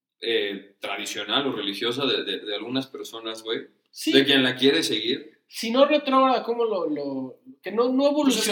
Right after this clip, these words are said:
Speaker 1: no es
Speaker 2: evolucionaron?
Speaker 1: retro-, no, no es ni evol-, ni no evolucionar ni retrógrada, simplemente es la forma que cada quien quiere vivir su religión. Lo que sí creo y que
Speaker 2: Pero
Speaker 1: creo
Speaker 2: va
Speaker 1: que
Speaker 2: más
Speaker 1: está
Speaker 2: allá de
Speaker 1: mal.
Speaker 2: la religión, o sea, eso ya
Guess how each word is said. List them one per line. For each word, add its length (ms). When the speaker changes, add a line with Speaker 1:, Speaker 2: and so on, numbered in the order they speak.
Speaker 1:
no 120
es 140
Speaker 2:
evolucionaron? 140
Speaker 1:
retro-, 280
no, 360
no 80
es 120
ni 120
evol-, 240
ni 180
no 160
evolucionar 540
ni 60
retrógrada, 380
simplemente 800
es 240
la 140
forma 340
que 400
cada 340
quien 420
quiere 240
vivir 260
su 120
religión. 500
Lo 180
que 80
sí 180
creo 280
y 140
que 180
Speaker 2:
Pero 160
Speaker 1:
creo 80
Speaker 2:
va 140
Speaker 1:
que 80
Speaker 2:
más 80
Speaker 1:
está 120
Speaker 2:
allá 100
de 60
Speaker 1:
mal. 160
Speaker 2:
la 60
religión, 480
o 80
sea, 560
eso 200
ya 260